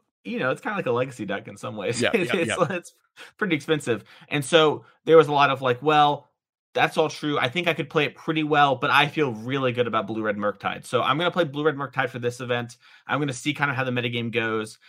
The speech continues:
Speaker 1: And then post Invitational, I'm gonna figure out what I'm gonna do for G P Vegas." So Invitational ended.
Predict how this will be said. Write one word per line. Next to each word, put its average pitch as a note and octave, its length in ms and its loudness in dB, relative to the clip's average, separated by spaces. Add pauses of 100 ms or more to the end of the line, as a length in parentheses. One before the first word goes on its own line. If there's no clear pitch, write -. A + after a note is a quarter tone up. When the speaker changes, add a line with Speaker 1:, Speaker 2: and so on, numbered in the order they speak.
(120)
Speaker 1:
And B2+ 240 -2
then B2+ 320 0
post C3+ 320 -6
Invitational, A#2+ 640 -4
I'm A2+ 60 -6
gonna B2 160 -4
figure A#2+ 240 -4
out A2 100 0
what A#2+ 100 0
I'm A2+ 60 -6
gonna A2 120 -6
do G#2+ 140 -4
for G2+ 120 -12
G G2 160 -12
P G2 140 -12
Vegas." F#2+ 340 -16
So G#2+ 180 0 (340)
Invitational F3+ 440 -4
ended. D3 340 0